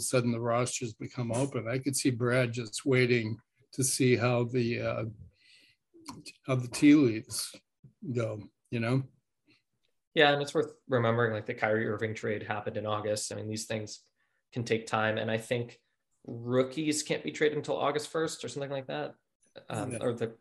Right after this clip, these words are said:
Speaker 2: there's some August deadlines
Speaker 3: Thirty days after
Speaker 2: upcoming.
Speaker 3: signing, I believe.
Speaker 2: Right. Um, so things are still in play. Um, so Mark, I'll get you out of here, uh, with a few more quick questions. First, just,
Speaker 3: Sure.
Speaker 2: I mean, we've kind of circled the drain here, but if the Celtics are gonna make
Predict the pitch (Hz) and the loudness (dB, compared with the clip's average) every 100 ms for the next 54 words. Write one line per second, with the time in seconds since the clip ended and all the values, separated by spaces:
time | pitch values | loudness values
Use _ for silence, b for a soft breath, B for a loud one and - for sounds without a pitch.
0 | - 117 110 127 117 - 110 113 - 113 | -4 -2 2 2 2 0 -2 -2 -2 -2
1 | 110 104 104 - 185 170 156 139 139 131 | -2 -4 -6 0 4 6 6 6 2 0
2 | - 131 131 123 120 120 117 120 - - | -2 -2 -2 -4 -6 -8 -8 -10 -14 -20
3 | _ _ _ 113 101 - _ b b b | _ _ _ -6 -6 -6 _ b b b
4 | - 113 104 107 - - 131 135 127 120 | -6 -2 -2 -4 -8 -4 2 2 6 4
5 | 113 - _ _ - - - 127 123 117 | 4 -2 _ _ -8 -6 2 2 2 -2
6 | 113 - 123 113 110 113 _ _ - 127 | -4 -2 0 2 -2 -6 _ _ -2 0
7 | 117 117 - _ - 156 139 135 - - | 2 -2 -12 _ 4 6 8 6 2 0
8 | 131 135 147 135 131 127 117 - _ _ | 4 6 6 6 6 6 4 -2 _ _
9 | - 127 113 110 120 - 147 131 123 - | -4 0 0 0 -2 0 2 4 2 4
10 | 131 - - 123 - 117 - 143 139 - | 2 2 0 0 0 -6 0 2 2 -2
11 | - 135 135 131 131 123 120 120 - 123 | -2 0 0 0 0 2 0 -2 -2 -2
12 | - 127 120 110 120 117 117 110 107 110 | 0 0 0 -2 0 0 0 -2 0 -4
13 | - _ _ _ _ - 147 151 151 135 | -6 _ _ _ _ 4 4 6 2 2
14 | 127 127 131 120 113 117 120 117 | 2 0 0 2 2 4 2 0